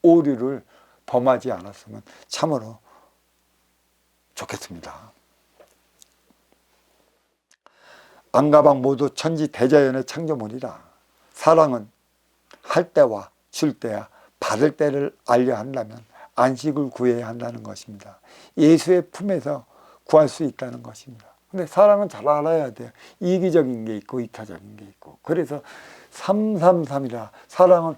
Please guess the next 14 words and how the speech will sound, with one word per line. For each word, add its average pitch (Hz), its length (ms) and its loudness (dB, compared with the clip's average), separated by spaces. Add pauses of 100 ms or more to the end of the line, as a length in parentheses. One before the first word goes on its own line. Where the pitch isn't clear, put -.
(100)
할 - 300 -2
때와 120 360 2 (400)
줄 180 280 -4
때와 135 360 2 (300)
받을 117 300 -10
때가 143 320 0
있어요. 95 340 -18 (460)
이거에 175 460 4
대한 110 300 -10 (380)
법문을 107 560 -6 (1500)
유튜브에 143 420 -4
실어놨으니 113 720 -6 (380)
찾아서 123 540 -6
들어보십시오. - 800 -20